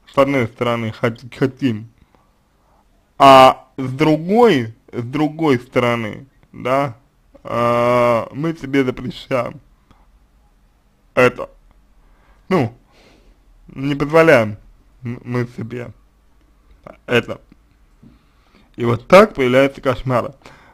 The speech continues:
То же самое и чувство вины. То есть избавляться от чувства вины не нужно. Необходимо понять, что за ним, за чувством вины есть ряд ваших чувств, есть, есть ряд ваших желаний.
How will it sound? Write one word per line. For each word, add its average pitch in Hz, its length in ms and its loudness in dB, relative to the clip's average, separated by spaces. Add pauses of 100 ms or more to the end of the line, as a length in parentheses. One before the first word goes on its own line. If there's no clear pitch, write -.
(120)
То 180 140 2
же 175 100 0
самое 208 460 2
и 113 60 -4
чувство 139 340 -4
вины. 131 360 -2 (720)
То - 80 0
есть 147 220 0
избавляться 190 760 6
от 135 120 -2
чувства 151 340 -2
вины 147 240 0
не 143 180 0
нужно. 165 520 -4 (380)
Необходимо 156 540 2
понять, 160 360 0
что 131 440 0
за 160 220 -2
ним, 165 420 -2
за 139 540 4
чувством 131 440 -2
вины 180 240 -2 (260)
есть 147 540 0 (120)
ряд 151 480 6 (400)
ваших 139 760 2 (1000)
чувств, 165 340 -2 (260)
есть, 135 240 2
есть 143 460 2
ряд 165 280 6
ваших 143 440 0
желаний. 147 500 0